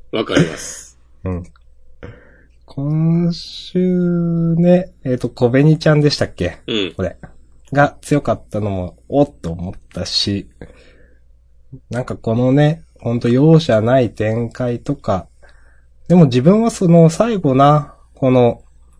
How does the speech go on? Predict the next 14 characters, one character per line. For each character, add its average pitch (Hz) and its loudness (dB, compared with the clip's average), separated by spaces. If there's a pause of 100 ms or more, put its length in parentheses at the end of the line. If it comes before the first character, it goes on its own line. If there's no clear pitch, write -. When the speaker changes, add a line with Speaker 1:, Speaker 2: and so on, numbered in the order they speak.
(300)
Speaker 2:
マ 170 4
キ 170 0
マ 147 6
さ 123 0
ん 113 -2
と 110 -4
マ 123 0
ド 151 0
カ - -2
さ 101 -4
ん 90 -6
か 90 -8
な、 92 -4
の、 107 -4